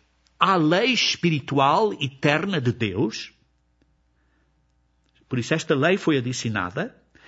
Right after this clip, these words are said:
até que viesse o descendente a quem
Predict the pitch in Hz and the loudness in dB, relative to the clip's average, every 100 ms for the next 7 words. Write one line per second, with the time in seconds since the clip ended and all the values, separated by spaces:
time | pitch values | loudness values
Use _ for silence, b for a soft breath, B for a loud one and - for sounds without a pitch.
0 | B B 175 170 - 233 277 277 269 233 | B B -2 -2 -2 -2 -2 -4 -4 -2
1 | 247 233 208 165 - - - 160 B B | 0 0 0 0 -2 -4 -4 -6 B B
2 | B 190 175 - 151 127 123 262 277 - | B 0 2 0 0 0 0 0 -2 -6
3 | 277 370 _ _ _ _ _ _ b b | -6 -6 _ _ _ _ _ _ b b
4 | b - 131 - - 139 202 226 | b -2 -2 -2 -2 0 -2 -6